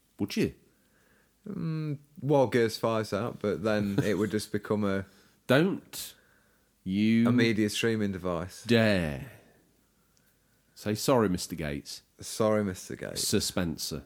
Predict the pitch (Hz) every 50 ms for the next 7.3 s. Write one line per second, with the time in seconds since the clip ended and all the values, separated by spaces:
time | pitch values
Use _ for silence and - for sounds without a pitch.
0 | _ - - - - - 101 95 98 95 87 - - - 104 - 135 113 98 92
1 | - - - 107 95 90 - - - 80 78 80 80 - - 90 82 78 78 80
2 | 87 104 104 - 110 104 98 92 - - - 90 85 80 104 95 87 87 87 92
3 | 95 107 104 101 101 98 95 - 90 90 85 82 85 82 92 87 - - 95 87
4 | 87 - - 95 - - - 92 90 90 87 82 78 - 101 95 92 87 80 78
5 | 76 - 92 90 85 90 101 104 104 104 101 101 101 98 101 98 92 90 95 107
6 | 104 - - 90 82 85 92 104 - - - - - - - 110 117 113 110 107
7 | 120 127 127 120 -